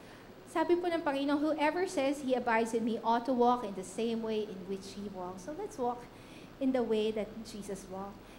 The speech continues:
It's nice to find Christians who are truly following Jesus because they can make our walk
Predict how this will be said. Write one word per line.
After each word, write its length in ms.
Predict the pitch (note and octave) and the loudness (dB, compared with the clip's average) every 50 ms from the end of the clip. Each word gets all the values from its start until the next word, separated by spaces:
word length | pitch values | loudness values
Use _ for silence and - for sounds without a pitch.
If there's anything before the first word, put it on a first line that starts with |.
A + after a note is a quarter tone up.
| - - - | -18 -12 -8
It's 240 | - C#4+ C4+ - - | -6 -6 -6 -4 -2
nice 400 | C#4+ D4+ E4+ F4 F#4 F4 - F4+ | 0 2 2 2 2 0 -2 -4
to 80 | F4 | -4
find 320 | F4 F4+ E4+ D4+ D#4 D#4 D#4 D4+ | -2 -2 -2 -2 -2 -2 -2 -2
Christians 720 | F#4+ F4 F4 F4 - - F#4+ F4 F#4 F#4+ - - - - - - - - - - - - - - | 0 0 0 0 -2 0 0 0 0 0 -4 -8 -12 -14 -16 -16 -18 -18 -18 -16 -18 -18 -10 -2
who 80 | - E4 D#4+ C#4 | 2 4 6 6
are 160 | D4+ E4 - | 6 4 2
truly 320 | - D#4+ D4+ D4+ D#4+ D#4+ | 2 2 2 4 4 2
following 560 | D#4+ - D4+ C#4 C4+ C4+ C#4 C#4+ D4 C#4+ C#4 | 4 6 6 6 8 6 6 4 2 2 0
Jesus 480 | B3+ - C#4+ C4+ C4+ C4 D4 D#4 D#4 D4+ | 0 0 -2 -2 -2 0 0 0 0 -2
because 320 | - D4 - D4 C#4+ C#4+ | -6 -6 -2 -2 -2 0
they 80 | D4+ D#4 | -2 -2
can 240 | D#4 D#4 F4 D4+ D4+ | 0 0 0 2 2
make 240 | C#4+ C#4+ D4 D4 C4 | 2 2 2 2 4
our 320 | C4+ C4 C4+ C4 C4 B3+ | 6 6 6 6 6 6
walk 480 | B3 B3 B3+ C4 C4+ C#4+ D4+ D4+ - | 6 6 6 6 8 6 6 4 0